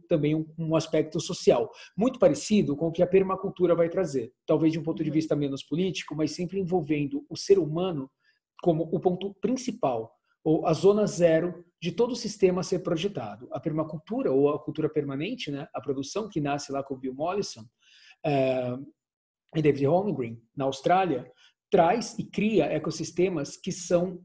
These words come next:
Speaker 1: que são permanentes. Ah, o, o manejo da água é muito integrado e muito importante, a produção de biomassa e a, a divisão da propriedade em zonas.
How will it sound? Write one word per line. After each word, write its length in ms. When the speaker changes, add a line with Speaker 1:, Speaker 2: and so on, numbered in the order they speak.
Speaker 1:
que 80
são 240
permanentes. 920
Ah, 420
o, 520
o 60
manejo 380
da 180
água 560
é 60
muito 600
integrado 600
e 40
muito 280
importante, 580
a 40
produção 440
de 120
biomassa 800
e 340
a, 380
a 40
divisão 480
da 80
propriedade 720
em 120
zonas. 580